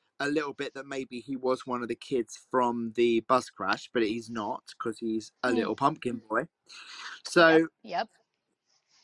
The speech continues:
Speaker 1: the thing that really threw me a little bit with this segment was Brian Cox's heavy breathing <laughs> to begin with. I thought it was
Speaker 2: Yes.
Speaker 1: very strange.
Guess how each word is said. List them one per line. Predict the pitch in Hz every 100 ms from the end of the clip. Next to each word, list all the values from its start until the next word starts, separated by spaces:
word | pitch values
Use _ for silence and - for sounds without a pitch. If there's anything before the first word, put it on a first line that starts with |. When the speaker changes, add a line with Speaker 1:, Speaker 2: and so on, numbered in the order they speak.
| _ _ _
Speaker 1:
the | 175
thing | 285 311
that | 320 311
really | 233 214 190 - _ - - _ _ _ - - - _ - -
threw | - 226 254
me | 196 151
a | 135
little | 131 113
bit | 123 117
with | 120
this | 135
segment | - 151 - 117 98 98 -
was | 131 127
Brian | - 147 156 180
Cox's | 175 160 - - 143 135 120 - -
heavy | - - 139 139
breathing | 123 123 131 120 90 85 - -
<laughs> | - - - - - - - -
to | 190
begin | 196 - 220 196
with. | 165 269 - - _ _ _ _ - - - - -
I | 175
thought | 170 190
it | 262
was | 277
Speaker 2:
Yes. | 196
Speaker 1:
very | 156 143
strange. | - 143 143 110 110 -